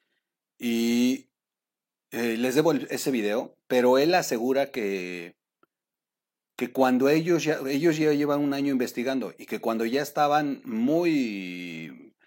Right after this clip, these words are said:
ya muy cercados, o sea, que cuando ya José Ramón y Carolyn estaban ya muy acorralados, que fue cuando se dieron cuenta que los estaban investigando y se cambiaron a la otra casa.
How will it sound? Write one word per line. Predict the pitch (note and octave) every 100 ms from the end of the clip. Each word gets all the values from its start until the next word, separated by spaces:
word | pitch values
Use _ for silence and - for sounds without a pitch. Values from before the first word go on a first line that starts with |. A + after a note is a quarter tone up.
| _ _ _ - -
ya | A2+ C#3
muy | D#3 E3+ E3+
cercados, | E3 B2 C#3 C#3+ C3
o |
sea, | A#2+ A#2+
que | A2+
cuando | A#2+ A#2+
ya | B2 D3
José | F#3 E3 A#2+
Ramón | A2+ B2 B2+
y |
Carolyn | B2 B2+ A#2+ G2+ F#2
estaban | - A2+ A#2 G#2+
ya | A#2+ B2
muy | C3 C3+ G#3
acorralados, | G3 A#2+ G#2 G#2 G#2+ A2 - - _ _ _ _ _ _ _ _ _ _ _
que | -
fue | - A#2 A2+
cuando | D#3 C#3 A2
se | - G2+
dieron | G#2 A#2 A#2+
cuenta | A2+ A#2 B2
que | G#2+
los | E2+ F2
estaban | - G#2 A2
investigando | G#2 G2+ - G2+ G2+ G#2+ B2 -
y | A#2+
se | - G#2+
cambiaron | - F#2+ F#2 G2+ - -
a |
la | - -
otra | F2 F#2+ - -
casa. | C#3+ - -